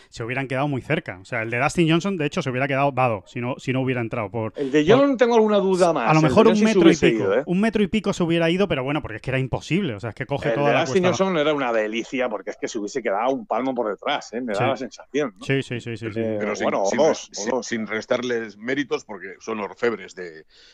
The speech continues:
Speaker 3: en este tipo, en este tipo de golpes, pero ese componente de fortuna tiene que existir. Sobre
Speaker 2: Sí.
Speaker 3: todo lo hemos visto durante toda la semana en unos grims que eran, vamos, o sea, había, ya, ya no porque estuvieran más o menos duros, sino porque muchas veces veías la bola cuando iba frenando, frenando, frenando, y cuando estaba prácticamente parada,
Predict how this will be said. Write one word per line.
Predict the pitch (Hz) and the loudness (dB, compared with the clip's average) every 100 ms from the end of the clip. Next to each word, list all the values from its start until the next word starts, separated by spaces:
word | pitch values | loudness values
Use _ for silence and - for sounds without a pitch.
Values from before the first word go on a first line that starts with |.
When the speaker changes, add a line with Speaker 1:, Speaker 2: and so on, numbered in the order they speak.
| _ | _
Speaker 3:
en | 90 | -16
este | 95 104 | -12 -12
tipo, | 92 90 92 - | -12 -10 -10 -10
en | 101 | -12
este | 107 | -12
tipo | 98 98 | -10 -10
de | |
golpes, | 95 117 143 | -10 -6 -6
pero | - 98 | -8 -8
ese | 123 113 | -6 -6
componente | 101 90 98 98 | -10 -12 -10 -10
de | 104 | -10
fortuna | 95 - 107 | -10 -10 -8
tiene | 104 104 | -6 -8
que | 92 | -10
existir. | 92 90 107 110 - - _ _ | -16 -14 -10 -10 -14 -20 _ _
Sobre | - 101 156 | -8 2 2
Speaker 2:
Sí. | |
Speaker 3:
todo | 113 | 2
lo | 120 | 0
hemos | 127 117 | 0 -2
visto | 123 135 | 0 0
durante | 120 101 101 | 0 -4 -6
toda | 113 | -4
la | 120 | -4
semana | 110 113 123 151 - | -6 -8 -8 -10 -12
en | 98 92 | -18 -12
unos | 117 113 | -10 -10
grims | 95 104 120 147 - - _ - - _ _ | -10 -12 -12 -14 -20 -20 _ -20 -20 _ _
que | 101 | -2
eran, | 117 131 98 | -2 -2 -6
vamos, | 117 110 - | -8 -8 -10
o | |
sea, | 113 107 | -12 -8
había, | 98 104 131 - - | -8 -6 -8 -10 -12
ya, | 110 156 | -6 -4
ya | 170 | -2
no | 240 147 | -4 -8
porque | 120 98 | -14 -16
estuvieran | 104 110 127 113 | -18 -14 -12 -10
más | 117 - | -10 -12
o | 117 | -14
menos | 104 92 | -14 -6
duros, | 180 120 - - - - | -6 -6 -12 -20 -20 -16
sino | 107 101 | -12 -10
porque | 85 85 | -12 -10
muchas | 101 123 151 | -4 -2 0
veces | 165 156 | -2 -2
veías | 117 131 135 | 0 0 -2
la | 127 | -4
bola | 120 147 117 | -4 -4 -6
cuando | 92 87 90 | -10 -16 -14
iba | 104 135 | -12 -12
frenando, | - 120 131 135 131 | -10 -12 -10 -12 -12
frenando, | 123 127 131 | -12 -12 -14
frenando, | - 127 139 156 | -12 -14 -10 -8
y | |
cuando | 120 110 | -8 -6
estaba | 147 131 | -4 -4
prácticamente | 139 - 156 160 160 | -4 -6 -6 -6 -8
parada, | 156 139 143 208 | -8 -8 -8 -10